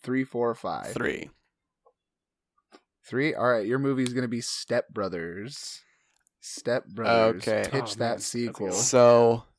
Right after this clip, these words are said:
Speaker 2: I'm gonna forego pitching, pitching a
Speaker 3: <laughs>
Speaker 2: sequel. And I think I wanna talk about what,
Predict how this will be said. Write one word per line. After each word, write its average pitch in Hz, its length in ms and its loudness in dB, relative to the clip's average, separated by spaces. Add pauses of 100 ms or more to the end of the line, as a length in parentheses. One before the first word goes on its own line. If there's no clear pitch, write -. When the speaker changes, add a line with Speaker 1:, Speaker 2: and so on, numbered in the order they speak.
(760)
Speaker 2:
I'm 127 140 -2
gonna 139 220 2
forego 131 640 4
pitching, 135 720 0 (520)
pitching 147 380 2
a 160 60 0
Speaker 3:
<laughs> - 20 -4
Speaker 2:
sequel. 170 640 0 (720)
And 127 100 4
I 123 40 6
think 139 220 0
I 143 40 8
wanna 131 200 4
talk 127 300 0
about 117 340 4
what, 110 340 4